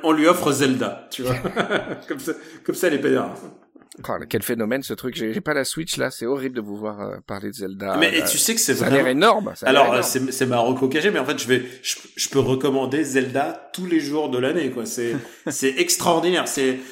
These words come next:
Speaker 1: je
Speaker 2: Mais
Speaker 1: pense
Speaker 2: c'est chronophage à mort, plus que, que
Speaker 1: Bien sûr, mais c'est un des jeux les plus int-, c'est un des jeux les plus passionnants que, que Nintendo ait fait en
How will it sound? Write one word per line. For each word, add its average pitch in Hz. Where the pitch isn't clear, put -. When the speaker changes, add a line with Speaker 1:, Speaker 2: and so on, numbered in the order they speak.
Speaker 1:
je 135
Speaker 2:
Mais -
Speaker 1:
pense 185
Speaker 2:
c'est 151
chronophage 170
à 131
mort, 208
plus 196
que, 160
que 147
Speaker 1:
Bien 131
sûr, 180
mais 131
c'est 165
un 156
des 139
jeux 139
les 147
plus 131
int-, 147
c'est -
un 135
des 131
jeux 131
les 151
plus 131
passionnants 135
que, 113
que -
Nintendo 143
ait 123
fait 135
en 92